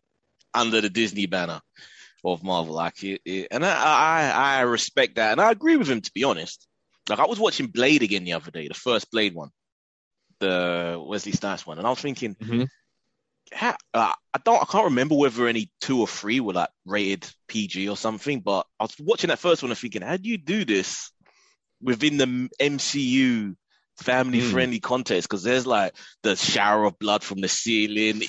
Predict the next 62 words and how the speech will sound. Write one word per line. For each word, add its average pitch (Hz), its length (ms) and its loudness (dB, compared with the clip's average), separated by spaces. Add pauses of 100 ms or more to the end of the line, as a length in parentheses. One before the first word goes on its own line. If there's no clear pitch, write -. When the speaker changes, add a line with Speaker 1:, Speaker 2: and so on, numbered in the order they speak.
Speaker 1:
Anytime 160 380 4
anyone 131 260 2
gets 110 180 -2
bitten, 113 360 -2
it's 101 140 -4
just - 120 -6
like 98 140 -8
a 87 60 -2
waterfall. 101 680 -4
But, 98 140 -4
like, 107 260 -2 (460)
how 208 200 2
do 453 120 -4
you 381 80 2
Speaker 2:
Yeah. 277 260 6
Speaker 1:
do 165 100 4
this? - 260 0
<laughs> - 0 -
How's 202 120 2
this? 330 260 0 (480)
Is, - 300 2
is 175 100 -2
Blade 175 220 6
Speaker 2:
It's 269 100 0
Speaker 1:
gonna 175 120 4
Speaker 2:
gonna, 120 120 4
Speaker 1:
suck? 123 220 4
Speaker 2:
it's 117 240 0
gonna 120 240 0
be 127 340 -4
<laughs> - 40 -8
crazy. - 640 -2
Speaker 1:
<laughs> - 80 0
Is, 247 100 2
Speaker 2:
Yeah. - 160 2 (240)
Speaker 1:
is - 80 -2
Blade 147 220 4
Speaker 2:
It 165 120 4
Speaker 1:
going 160 160 6
Speaker 2:
is, 147 60 2
Speaker 1:
to 147 120 2
Speaker 2:
it - 100 0
Speaker 1:
suck? - 320 -4 (880)
Speaker 2:
It 127 100 4
is, 143 320 2
it 147 100 -8
is 160 280 0
gonna 139 200 -4
be 120 80 -2
crazy. 143 240 -6
I, 131 120 -4
I 135 160 -6
remember 147 320 -2
two 151 320 0
was 95 200 -2
the 98 80 -6
most 101 320 -4
brutal 110 320 -2
because 82 260 -18
that 107 180 -2
had, 113 160 -4
like, 85 220 -4